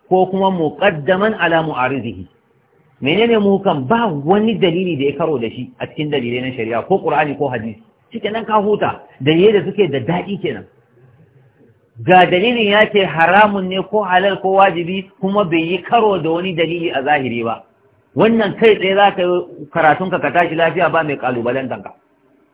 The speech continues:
To kaga akwai irin wannan dalilin. Ijma'i in qat'i ne shi ma bai da wannan iskalin. Haka nan ayoyin Alqur'ani da hadisai ana samun irin wannan muhkam din wanda ba wani aya ko wani nasi da ya karo da shi. Akwai kuma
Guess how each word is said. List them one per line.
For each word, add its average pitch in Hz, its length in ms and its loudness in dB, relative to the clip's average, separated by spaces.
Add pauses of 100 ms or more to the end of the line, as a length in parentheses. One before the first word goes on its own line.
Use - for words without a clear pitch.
(1160)
To 127 100 -2
kaga 175 460 4
akwai 175 280 -2
irin 196 180 0
wannan 135 300 -2
dalilin. 113 420 -4
Ijma'i 175 640 2
in 202 120 -6
qat'i 175 340 -6
ne 185 180 0
shi 175 80 -12
ma 185 140 -2
bai 185 200 0
da 139 80 -2
wannan 135 220 -6
iskalin. 127 420 -6
Haka 165 220 -4
nan 160 160 -8
ayoyin 170 240 -4
Alqur'ani 151 560 -6
da 131 80 -6
hadisai 131 480 -6 (160)
ana 170 320 0
samun 156 380 0 (140)
irin 165 200 -4
wannan 131 320 -4
muhkam 160 400 -2
din 131 240 -8 (160)
wanda 156 240 0
ba 170 240 4
wani 165 480 -2
aya 180 360 2
ko 160 120 -4
wani 165 140 -6
nasi 175 340 -6
da 123 80 -6
ya 127 120 -6
karo 123 200 -6
da 104 80 -10
shi. - 200 -20 (480)
Akwai 208 380 4
kuma 226 480 2